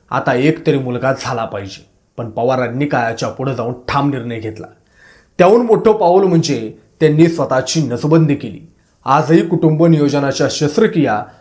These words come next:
बहुतांश महिलाच करतात, पुरुष मागे हटतात. पण जवळपास पन्नास वर्षांपूर्वी एक मुख्यमंत्री स्वतः शस्त्रक्रिया करून आदर्श घालून देतो, हे ऐतिहासिकच म्हणायला हवं.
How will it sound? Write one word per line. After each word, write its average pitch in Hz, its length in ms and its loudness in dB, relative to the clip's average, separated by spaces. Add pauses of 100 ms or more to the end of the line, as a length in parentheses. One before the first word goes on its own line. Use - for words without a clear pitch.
(140)
बहुतांश 147 680 2
महिलाच 147 420 -2
करतात, 113 380 -4 (380)
पुरुष 135 360 0
मागे 120 340 -2
हटतात. 123 380 -2 (540)
पण 135 100 4
जवळपास 185 520 4
पन्नास 202 440 0
वर्षांपूर्वी 151 800 0 (240)
एक 139 200 -2
मुख्यमंत्री 139 960 0 (220)
स्वतः 151 260 2
शस्त्रक्रिया 156 560 0
करून 143 300 0
आदर्श 156 380 2
घालून 127 320 0
देतो, 107 520 -8 (380)
हे 143 140 6
ऐतिहासिकच 139 680 0
म्हणायला 113 360 -6
हवं. - 180 -16